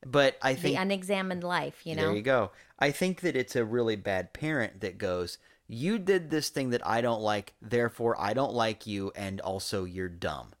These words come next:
Speaker 2: Well, it's not
Speaker 1: That's
Speaker 2: just a bad
Speaker 1: horrible. That's
Speaker 2: parent.
Speaker 1: child
Speaker 2: It's a bad
Speaker 1: abuse.
Speaker 2: friend. It's a bad partner.
Speaker 1: This
Speaker 2: It's
Speaker 1: is
Speaker 2: a
Speaker 1: what I'm
Speaker 2: bad
Speaker 1: saying.
Speaker 2: worker. It's, you know,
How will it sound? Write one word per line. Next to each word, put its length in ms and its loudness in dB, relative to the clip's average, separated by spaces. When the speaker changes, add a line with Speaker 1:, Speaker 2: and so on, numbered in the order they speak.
Speaker 2:
Well, 160 6
it's 200 6
not 100 10
Speaker 1:
That's 120 6
Speaker 2:
just 180 4
a 60 10
bad 240 10
Speaker 1:
horrible. 120 2
That's 160 8
Speaker 2:
parent. 220 6
Speaker 1:
child 240 6
Speaker 2:
It's 60 4
a 20 2
bad 180 6
Speaker 1:
abuse. 120 -2
Speaker 2:
friend. 680 0
It's 180 -4
a 40 -2
bad 440 0
partner. 540 -2
Speaker 1:
This 160 4
Speaker 2:
It's 80 0
Speaker 1:
is 80 -4
Speaker 2:
a 60 -2
Speaker 1:
what 120 6
I'm 120 4
Speaker 2:
bad 80 0
Speaker 1:
saying. 420 -2
Speaker 2:
worker. 560 2
It's, 440 -4
you 140 -8
know, 280 -8